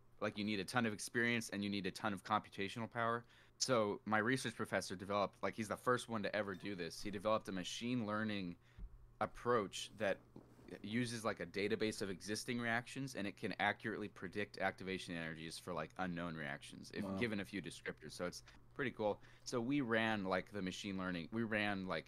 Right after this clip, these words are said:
Speaker 1: tests on it
Speaker 2: Yeah.
Speaker 1: and did, like, a lot of the grunt work, and he did the, like, the big stuff.
Speaker 2: Yeah,
Speaker 1: So he's gonna
Speaker 2: that,
Speaker 1: publish
Speaker 2: that's
Speaker 1: he,
Speaker 2: typically
Speaker 1: yeah, it's
Speaker 2: how
Speaker 1: pretty
Speaker 2: labs
Speaker 1: cool.
Speaker 2: work.
Speaker 1: Yeah,
Speaker 2: That's
Speaker 1: pretty
Speaker 2: kinda
Speaker 1: much.
Speaker 2: messed up <laughs> that, that, like,
Speaker 1: <laughs>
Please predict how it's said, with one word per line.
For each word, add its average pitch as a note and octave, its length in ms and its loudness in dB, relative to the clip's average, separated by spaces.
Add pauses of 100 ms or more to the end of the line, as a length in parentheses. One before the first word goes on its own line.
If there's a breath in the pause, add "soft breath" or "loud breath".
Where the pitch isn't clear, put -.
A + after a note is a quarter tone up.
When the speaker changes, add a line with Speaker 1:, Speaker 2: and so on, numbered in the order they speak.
(120)
Speaker 1:
tests - 520 -2
on E2+ 200 -2
it D#2 120 -4
Speaker 2:
Yeah. G2 200 0
Speaker 1:
and F#2 200 -2
did, F#2+ 180 0
like, F2 160 -2
a E2+ 60 0
lot F#2 180 4
of E2 60 -4
the E2+ 60 -4
grunt E2+ 360 -2
work, C#2 240 -6
and D2+ 100 -8
he F2 120 -6
did D#2 200 -4
the, D#2 80 -4
like, D2 220 -4 (360)
the E2+ 60 -8
big D2 220 -4
stuff. - 240 -8
Speaker 2:
Yeah, F2+ 140 4
Speaker 1:
So F2 120 2
he's G#2 160 -2
gonna G#2+ 180 6
Speaker 2:
that, G#2 80 10
Speaker 1:
publish A#2 260 8
Speaker 2:
that's - 280 -8
Speaker 1:
he, - 100 -10 (640 soft breath)
Speaker 2:
typically G#2+ 440 6
Speaker 1:
yeah, G2+ 60 8
it's G#2 80 6
Speaker 2:
how G2 60 8
Speaker 1:
pretty F#2+ 140 6
Speaker 2:
labs F#2 280 4
Speaker 1:
cool. F#2+ 80 0
Speaker 2:
work. F#2+ 300 0 (520 loud breath)
Speaker 1:
Yeah, E2+ 240 4
Speaker 2:
That's B2 180 8
Speaker 1:
pretty F3 160 10
Speaker 2:
kinda C#3+ 140 10
Speaker 1:
much. A#2 140 10
Speaker 2:
messed C3+ 160 4
up G2+ 380 10
<laughs> - 0 -
that, B2+ 480 12
that, A#2+ 240 12
like, A#2+ 260 12
Speaker 1:
<laughs> G3 360 10